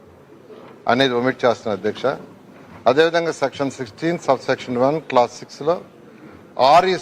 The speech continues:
suffering from leprosy" అనే ఫ్రేజ్ని ఒమిట్ చేస్తున్నారు, అధ్యక్ష. అదేవిధంగా సెక్షన్ టూ ఎయిటీ సెవెన్లో మున్సిపల్ మార్కెట్లలో లెప్రసీ కానీ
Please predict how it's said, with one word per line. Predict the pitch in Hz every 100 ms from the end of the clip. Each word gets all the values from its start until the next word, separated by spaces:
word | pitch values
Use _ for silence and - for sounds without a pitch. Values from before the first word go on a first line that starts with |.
| -
suffering | 127 151 160 147
from | 139 135 135 - - - - 110
leprosy" | 120 151 135 135 107 - - -
అనే | 117 120 123
ఫ్రేజ్ని | - 123 120 123 110
ఒమిట్ | 95 101 113 110 113
చేస్తున్నారు, | 101 104 95
అధ్యక్ష. | 90 95 - 127 - - - - - - - - - - 120
అదేవిధంగా | 135 170 170 170 131 120 131 - - - - _ _ -
సెక్షన్ | 147 - 175 143 175
టూ | 185
ఎయిటీ | 180 175 170
సెవెన్లో | - 139 147 131 113 127 - - - - - - -
మున్సిపల్ | 117 170 - 202 185
మార్కెట్లలో | 156 160 - 147 156 151 180 196 - - - - -
లెప్రసీ | 104 117 - - - 170
కానీ | 143 143 143 160 170